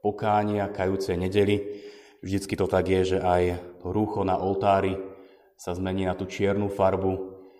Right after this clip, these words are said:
a takýmto spôsobom si pripomíname zničenie mesta Jeruzalém, ale taktiež aj mnoho iných zničení vo svete, ktoré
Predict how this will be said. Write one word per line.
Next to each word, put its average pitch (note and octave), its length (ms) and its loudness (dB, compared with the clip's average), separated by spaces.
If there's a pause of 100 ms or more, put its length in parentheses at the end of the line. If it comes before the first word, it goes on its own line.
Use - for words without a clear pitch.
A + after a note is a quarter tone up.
(160)
a - 80 -16
takýmto F#2+ 320 -4
spôsobom F#2+ 640 0
si F#2+ 160 -6
pripomíname G2 1200 0
zničenie G2+ 560 -2
mesta F#2+ 400 -2
Jeruzalém, A2 720 2
ale F#2 240 -4
taktiež G2 480 -2
aj F#2 240 -2
mnoho A#2+ 320 0
iných G#2 320 -2
zničení G#2 480 -4
vo G2 80 0
svete, G2 560 -2 (800)
ktoré F#2+ 560 2